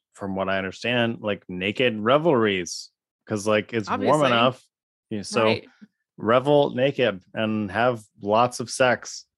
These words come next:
Speaker 1: because let those babies
Speaker 2: 'Cause you haven't seen any, because it's basically a pandemic. You haven't seen anybody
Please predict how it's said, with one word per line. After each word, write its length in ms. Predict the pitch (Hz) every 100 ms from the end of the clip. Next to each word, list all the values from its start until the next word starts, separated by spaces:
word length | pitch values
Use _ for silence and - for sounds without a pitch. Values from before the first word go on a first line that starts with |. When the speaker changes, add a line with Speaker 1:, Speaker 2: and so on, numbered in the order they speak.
| 233
Speaker 1:
because 540 | - 107 101 92 - - _ _ _ -
let 160 | 104
those 160 | - 107
babies 560 | 117 113 117 110 - -
Speaker 2:
'Cause 160 | - 339
you 60 | 370
haven't 240 | 392 381
seen 160 | 381 392
any, 120 | 330
because 280 | 302 302 320
it's 120 | 294
basically 360 | 311 311 311 294
a 40 |
pandemic. 480 | 262 240 226 180 175
You 60 | 208
haven't 240 | 202 185
seen 200 | 135 202
anybody 460 | 185 180 170 170